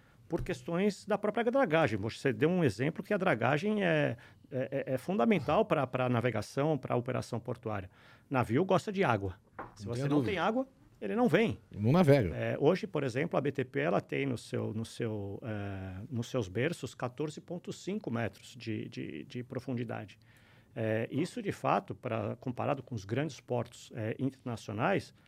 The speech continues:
Speaker 1: não é nada. E a gente não tá falando do Porto de Santos, o Porto da B T P, apenas o cais da B T P, tô falando do Porto de Santos como um todo.
Speaker 2: Sim.
Speaker 1: E o próprio ministro Márcio França,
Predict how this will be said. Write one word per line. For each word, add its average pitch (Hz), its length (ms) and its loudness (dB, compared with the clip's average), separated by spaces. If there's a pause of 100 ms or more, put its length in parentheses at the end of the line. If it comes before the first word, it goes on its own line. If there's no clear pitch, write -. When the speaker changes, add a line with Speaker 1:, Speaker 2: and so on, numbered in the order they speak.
(220)
Speaker 1:
não 202 120 -6
é 311 40 -4
nada. 233 440 2 (1160)
E 123 60 -6
a 120 40 0
gente 175 200 -6
não 202 80 -8
tá 214 120 2
falando 175 280 0
do 151 80 2
Porto - 340 -6
de - 60 -18
Santos, - 340 -4 (140)
o 139 120 -2
Porto 165 260 0
da 131 80 2
B 143 120 -2
T 120 140 -4
P, 151 200 0
apenas 120 380 -2
o 113 60 -6
cais 131 220 0
da 117 60 0
B 110 120 -2
T - 100 -10
P, 139 180 -2
tô - 80 -8
falando 135 200 -2
do 165 100 -2
Porto 190 240 -2
de 147 80 -8
Santos 190 280 -6
como 214 200 -2
um 226 60 0
todo. 175 300 0
Speaker 2:
Sim. 143 140 -4 (440)
Speaker 1:
E 123 80 0
o 131 60 0
próprio 180 340 -2
ministro 156 360 -2
Márcio 120 280 -4
França, 139 580 -4